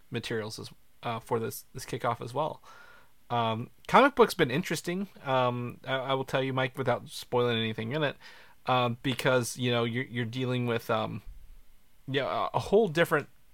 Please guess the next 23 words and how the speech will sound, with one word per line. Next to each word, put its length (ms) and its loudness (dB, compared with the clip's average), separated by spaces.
Jedi 460 2
feel. 260 -4
Like, 200 -4
they're 100 2
not 260 2
warriors 540 6
back 180 -4
then, 80 -10
right? 180 -8
They're 120 2
not 440 2
the, 140 6
the 240 4
generals 720 4
that 100 0
we 140 -2
saw 460 0
in 320 -4
the, 220 -2
the 140 -8
prequel 400 -4
trilogy. 560 -8
So, 380 -2